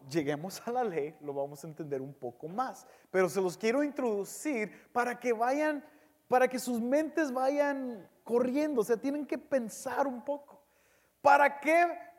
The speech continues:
funciona el diezmo? Y la Biblia nos va a enseñar para qué funciona el diezmo, pero no, a-, ahorita tenemos que llegar a, a, a, a dos respuestas.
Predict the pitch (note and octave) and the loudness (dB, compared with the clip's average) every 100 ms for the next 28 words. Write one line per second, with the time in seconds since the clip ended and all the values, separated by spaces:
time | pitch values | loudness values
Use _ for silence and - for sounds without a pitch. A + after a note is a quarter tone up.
0 | _ _ _ _ D#4+ E4 - F#3+ F3 E3+ | _ _ _ _ -4 -4 -6 -6 -6 -6
1 | F#3 A#3 - _ A#3 C#4+ C#4 D4+ E4 E4 | -8 -10 -16 _ 0 0 2 4 6 4
2 | C#4 D4+ C#4 E3 _ _ _ _ _ G#3 | -2 -10 -12 -16 _ _ _ _ _ 6
3 | A3+ A3+ C#4 E4 E4 C4+ A3+ A3 A3+ - | 10 12 12 6 4 2 2 0 0 -4
4 | B3+ G3 E3+ E3 F3 - - G#3 G#3+ A3 | -4 -2 0 0 0 -4 2 4 4 0
5 | D#4 - A#3+ F3+ D#3+ C#3 B2 B2+ B2 C#3+ | -4 -4 -12 -12 -12 -10 -10 -10 -8 -8
6 | C3+ F3+ E3+ - - G3+ A#3 - - F3+ | -4 -2 -2 -6 -2 8 8 8 4 8
7 | F#3 F#3 G3 C#4+ F#4 G#3+ F3+ F#3+ G#3 A3+ | 10 10 10 8 6 4 2 2 0 0
8 | C4+ C4+ - B3+ B3 A3 G#3+ A3 A3 - | -4 -4 -4 -2 2 6 8 6 2 -16
9 | - - G3+ F#3+ F3+ F3+ F#3 F3 F3+ F#3 | -6 6 8 8 4 4 4 4 6 6
10 | F3+ E3 - - - _ - - F3+ F3+ | 6 0 -8 -16 -20 _ -12 2 2 6
11 | A3 C#4 C#4 - - - - _ _ F3 | 10 12 10 0 -10 -14 -20 _ _ -2
12 | G3+ - C#3+ A#2 - - _ _ | -2 -2 -8 -8 -16 -20 _ _